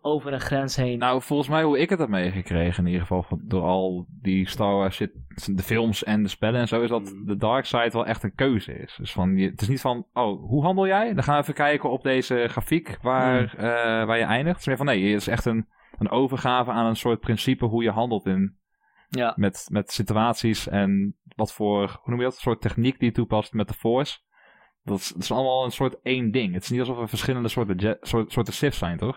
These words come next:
Speaker 3: Nou, het is, ehm, het ligt er heel erg aan welke era je, je zit. In de, in
Speaker 2: Oké, maar in het geval
Speaker 3: Star Wars
Speaker 2: van,
Speaker 3: canon.
Speaker 2: van, eh, van Anakin Skywalker is het
Speaker 3: Anakin
Speaker 2: wel van, oké,
Speaker 3: Skywalker
Speaker 2: je
Speaker 3: heb je de
Speaker 2: conformt aan een soort Sith.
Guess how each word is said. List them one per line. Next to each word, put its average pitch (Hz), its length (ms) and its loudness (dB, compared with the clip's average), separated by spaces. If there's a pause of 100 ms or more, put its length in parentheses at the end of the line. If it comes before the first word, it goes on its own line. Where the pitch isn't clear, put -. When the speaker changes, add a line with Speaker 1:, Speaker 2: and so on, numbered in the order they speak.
Speaker 3:
Nou, 92 220 -10
het 95 140 -8
is, - 360 -4
ehm, 98 460 -4 (640)
het 95 100 -12
ligt 104 240 -6
er 107 60 0
heel 107 100 0
erg 107 120 0
aan 101 200 0
welke 98 560 -4
era 110 340 -2
je, 101 1400 -6
je 104 140 -10
zit. 101 320 -6 (200)
In 101 180 -10
de, 95 60 -8
in 92 180 -8
Speaker 2:
Oké, 87 100 -12
maar 104 100 0
in 120 80 4
het 127 140 2
geval 131 260 2
Speaker 3:
Star 131 120 4
Wars 120 260 0
Speaker 2:
van, 123 120 2
Speaker 3:
canon. 120 120 4
Speaker 2:
van, 117 80 4 (240)
eh, 104 40 0
van - 160 -4
Anakin 120 260 0
Skywalker 95 580 0
is 90 120 0
het 92 100 0
Speaker 3:
Anakin 101 100 2
Speaker 2:
wel 107 80 4
van, 101 140 0
oké, 117 80 2
Speaker 3:
Skywalker 123 320 0
Speaker 2:
je 98 60 -2
Speaker 3:
heb - 40 -4
je 117 80 2
de 113 120 2
Speaker 2:
conformt 143 300 2
aan 117 200 2
een 110 80 0
soort 113 260 0
Sith. - 440 -2